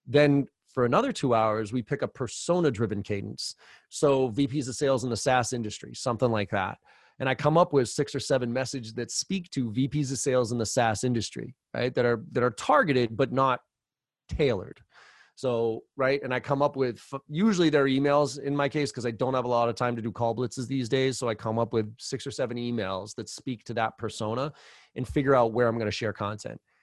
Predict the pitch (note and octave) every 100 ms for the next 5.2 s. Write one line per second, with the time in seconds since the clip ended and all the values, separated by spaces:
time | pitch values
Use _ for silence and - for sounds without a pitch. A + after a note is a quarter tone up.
0 | _ D3+ D#3+ D#3 D#3+ D#3+ C#3+ - D#3+ D3+
1 | C#3+ C#3 A#2+ B2+ A#2+ B2+ A#2+ G#2 B2 G#2
2 | G#2 - - _ _ _ - B2+ A#2 -
3 | - - _ - B2+ C3 A#2+ C#3 C#3 D3
4 | C#3 C#3 C3+ C3 C#3+ D#3+ D#3+ D#3 _ _
5 | _ A#2+